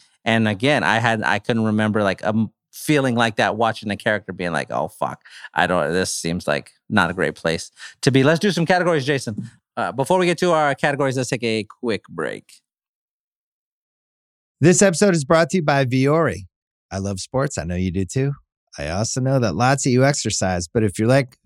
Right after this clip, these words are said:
Speaker 2: me and my wife, the, the beloved sports gal, you're sick and tired of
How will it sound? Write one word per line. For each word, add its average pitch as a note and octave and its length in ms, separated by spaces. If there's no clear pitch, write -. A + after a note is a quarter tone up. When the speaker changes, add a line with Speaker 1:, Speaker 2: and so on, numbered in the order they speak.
Speaker 2:
me D#3+ 360
and F#2 260
my F#2+ 120
wife, A#2 380
the, E2+ 200
the E2+ 100
beloved F2+ 400
sports - 300
gal, D#2+ 240
you're G2 120
sick C#3 260
and A2+ 100
tired F#2 240
of E2 120